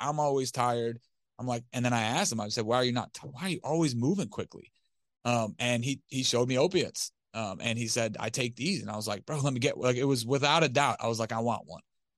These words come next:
And he's like, "I don't know, man. They're young, you know, not," and I'm, if anybody knows me, what I want, what I want, I'm gonna get it. Um, and I told him, I said, "Look, if I'm not gonna get it from you, I'm gonna find out a way to get one. So you might as well let me get one from you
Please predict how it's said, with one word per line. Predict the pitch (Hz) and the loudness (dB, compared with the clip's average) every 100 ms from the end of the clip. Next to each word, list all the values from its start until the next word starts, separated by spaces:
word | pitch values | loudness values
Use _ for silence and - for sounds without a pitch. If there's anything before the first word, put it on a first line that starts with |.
| _ _ - | _ _ -8
And | 113 | -4
he's | 110 | -2
like, | 110 | -2
"I | 113 | 0
don't | 127 127 | 0 2
know, | 127 123 | 2 4
man. | 120 117 117 | 4 2 2
They're | |
young, | 113 123 123 120 | 2 4 4 4
you | 117 | 0
know, | 117 117 | -2 -2
not," | 113 117 - | -2 -4 -6
and | 113 - | -10 0
I'm, | 139 139 127 - _ _ - | 2 2 -2 -10 _ _ -10
if | 120 | -4
anybody | 147 156 147 139 | 0 4 4 6
knows | 135 139 | 4 4
me, | 127 120 113 _ - | 4 0 0 _ -6
what | 120 | 0
I | 120 | 2
want, | 131 131 | 2 2
what | 127 | 2
I | 120 | 2
want, | 120 127 117 | 2 0 0
I'm | |
gonna | 127 117 | -2 -4
get | 104 110 | -2 -4
it. | 90 _ _ _ _ _ | -4 _ _ _ _ _
Um, | 113 110 98 - _ _ _ | 0 0 0 -6 _ _ _
and | 107 110 | -4 0
I | 123 | 2
told | 131 196 | 6 6
him, | 139 | 6
I | |
said, | 120 151 | 2 4
"Look, | 156 | 4
if | 127 | 4
I'm | 151 | 2
not | 165 | 2
gonna | 151 | 0
get | 151 143 | -2 -2
it | 120 | -2
from | 131 | -4
you, | 139 185 | -2 0
I'm | 139 | 0
gonna | 117 | -2
find | - 123 123 | -4 -2 0
out | 113 110 | 0 0
a | |
way | 104 107 | 0 -2
to | 101 | -2
get | 104 - | -4 -6
one. | 82 - | -8 -12
So | - | -4
you | 113 | -2
might | 113 135 160 | 0 0 2
as | 151 | 2
well | 139 143 127 | 4 6 6
let | 127 | 4
me | 123 | 0
get | 120 120 | -2 0
one | 120 | -2
from | - 117 | -4 -4
you | 120 139 135 | -2 -2 -2